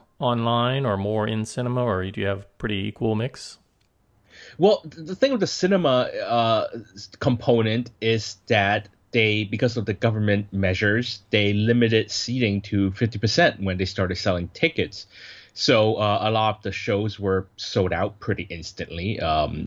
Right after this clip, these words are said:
Speaker 2: for example, the, they, they screened four Wong Kar-wai films, the new remasters, and those were all snapped up within minutes, even though they, they added screenings and they added some more seats because the government, um,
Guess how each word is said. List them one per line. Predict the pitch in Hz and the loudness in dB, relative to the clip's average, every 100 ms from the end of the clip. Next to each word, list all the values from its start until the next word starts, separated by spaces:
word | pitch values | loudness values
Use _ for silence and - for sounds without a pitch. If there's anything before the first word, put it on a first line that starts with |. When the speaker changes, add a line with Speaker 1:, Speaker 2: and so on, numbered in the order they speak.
| 95 | 2
Speaker 2:
for | 107 | 4
example, | 95 98 90 95 - | 6 4 4 2 0
the, | - 82 82 - - - - _ - | -2 -4 -4 -8 -16 -20 -20 _ 2
they, | 92 | 2
they | 98 | 4
screened | 92 - 123 107 104 | 0 2 2 2 0
four | - 107 104 | 2 4 4
Wong | 101 101 | 4 2
Kar-wai | 104 101 101 110 | 4 4 4 2
films, | 107 123 120 120 101 | 2 0 0 0 -2
the | |
new | 92 98 | 0 2
remasters, | 95 90 113 117 - 117 | 0 2 0 0 0 0
and | 104 85 | 0 0
those | 101 107 - | 0 0 0
were | 98 95 | -2 0
all | 92 | 0
snapped | - 101 92 - | -2 -2 -2 0
up | 101 | 0
within | 90 90 98 92 | 0 0 0 2
minutes, | 98 135 107 - - - - - | 2 2 0 -8 -14 -16 -20 -2
even | 120 120 117 | 4 6 6
though | 110 | 6
they, | 101 95 | 4 2
they | 107 107 | 0 0
added | 101 107 104 | 2 0 -2
screenings | - 170 165 156 156 147 | -4 0 2 0 -2 -2
and | 107 104 | -2 0
they | 104 | -2
added | 95 101 95 | -2 -2 -2
some | 104 | -2
more | 92 92 90 | 0 0 -2
seats | - 143 143 | 2 2 2
because | - 110 107 - | -4 0 0 0
the | |
government, | 95 110 101 104 98 | 0 0 2 0 0
um, | 92 90 87 | -4 -4 -6